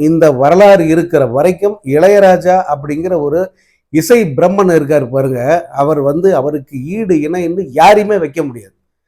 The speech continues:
நான் இதை வந்து மத்த யாரையும் மட்டம் தட்டுறதுக்காகலாம் சொல்லல, வேற யாரு கூடயும் நான் கம்பேரே பண்ணல.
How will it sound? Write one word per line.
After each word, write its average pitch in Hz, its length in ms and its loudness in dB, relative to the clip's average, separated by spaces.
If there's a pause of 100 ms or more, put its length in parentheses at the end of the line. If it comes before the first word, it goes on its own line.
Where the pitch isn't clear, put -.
(200)
நான் 175 240 2
இதை 180 180 4
வந்து 180 280 4 (320)
மத்த 151 280 -2
யாரையும் 165 420 4
மட்டம் 147 320 0
தட்டுறதுக்காகலாம் 143 640 -6
சொல்லல, 101 220 -18 (460)
வேற 143 120 0
யாரு 170 280 6
கூடயும் 190 300 2
நான் 151 160 -4
கம்பேரே 185 440 2
பண்ணல. 123 300 -10